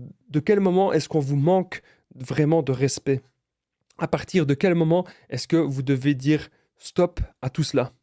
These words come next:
Et ça, c'est très important de comprendre. À partir de quel moment vous avez envie de dire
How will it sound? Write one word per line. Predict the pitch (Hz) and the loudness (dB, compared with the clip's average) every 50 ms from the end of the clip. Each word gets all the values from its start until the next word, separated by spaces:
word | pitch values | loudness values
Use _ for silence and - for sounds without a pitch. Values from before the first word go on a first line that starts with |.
| _ _ _ _ _ _ _ _ _ _ - | _ _ _ _ _ _ _ _ _ _ -10
Et | 127 | -8
ça, | - - 196 185 | -2 0 0 0
c'est | - 151 | 0 -2
très | - - 175 160 160 | -2 0 0 2 2
important | 156 - 151 - - 170 | 0 0 -4 -4 -4 -2
de | 135 139 | -2 -2
comprendre. | - - 139 - - 135 123 - | -2 -2 -2 -2 -2 -4 -4 -4
À | 139 | -2
partir | - 160 139 - - 170 156 | -2 -4 -2 0 0 2 2
de | 143 | 2
quel | - 175 165 | 2 0 0
moment | 160 147 156 175 175 | 0 2 2 0 0
vous | 151 139 | 0 0
avez | 139 127 135 | 0 2 2
envie | 139 131 135 135 | 0 0 -2 -2
de | 131 | 0
dire | 135 156 147 - | 0 -2 -2 -2